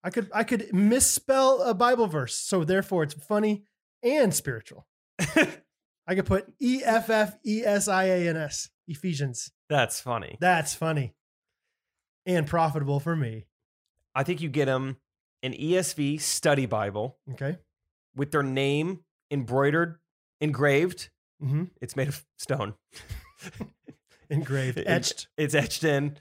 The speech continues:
Speaker 1: Mm-hmm.
Speaker 2: Um, and then inside of the Bible, not only have you written them a note, but there are some printed off pictures of you with the fellas.
Speaker 1: Printed off pictures.
Speaker 2: Yeah, you just don't see that much,
Speaker 1: Good for
Speaker 2: especially
Speaker 1: you.
Speaker 2: as guys.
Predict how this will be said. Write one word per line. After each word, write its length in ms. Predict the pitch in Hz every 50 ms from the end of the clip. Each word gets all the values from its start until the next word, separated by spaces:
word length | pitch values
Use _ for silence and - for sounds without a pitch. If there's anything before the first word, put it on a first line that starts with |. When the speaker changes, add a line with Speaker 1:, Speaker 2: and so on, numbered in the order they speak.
| _ -
Speaker 1:
Mm-hmm. 360 | 143 151 160 180 180 - -
Speaker 2:
Um, 540 | 135 131 123 123 120 117 113 113 107 110 107 _ _ _ _ _ _ _ _ _ _ _ _ _ -
and 120 | 147 147
then 120 | 147 143
inside 480 | - - 160 160 135 - - 156 151 156
of 80 | 165 143
the 60 | 151
Bible, 640 | - 139 123 123 117 110 123 117 117 131 135 - _ -
not 160 | 131 143 143
only 220 | 143 147 156 156 147
have 100 | 143 131
you 100 | 135 123
written 220 | 117 151 151 139
them 140 | 135 127 127
a 20 |
note, 540 | 123 120 120 120 117 110 98 - - - - _ _ _ _ _ _ _ _ _ _ _ _ _ _ _ _ _ _ _ _ _ _ -
but 160 | - 127 -
there 140 | - 135 127 123 123 120
are 320 | - 120 123 123 120 120 -
some 220 | - - 160 135
printed 260 | 107 - 170 160 160 156
off 180 | 151 147 147
pictures 600 | - 151 143 - - 127 120 117 113 - - - _ _ _ _ -
of 140 | - 113 113
you 120 | 110 120 117
with 140 | 113 -
the 80 | - 127
fellas. 560 | - - 120 110 101 101 98 - - - - _ _ _ _ _
Speaker 1:
Printed 240 | - - 196 208 175
off 220 | 147 143 147 147 -
pictures. 540 | 135 139 143 - - 127 - - - - _ -
Speaker 2:
Yeah, 180 | 247 262 226
you 80 | 190 196
just 120 | 190 -
don't 120 | 214 202 165
see 80 | -
that 100 | 190 147
much, 160 | 127 123 117
Speaker 1:
Good 60 | 127 135
for 40 | 165 190
Speaker 2:
especially 160 | 165 170 185
Speaker 1:
you. 40 | 156
Speaker 2:
as 80 | 117 -
guys. 440 | 135 117 110 107 104 - - -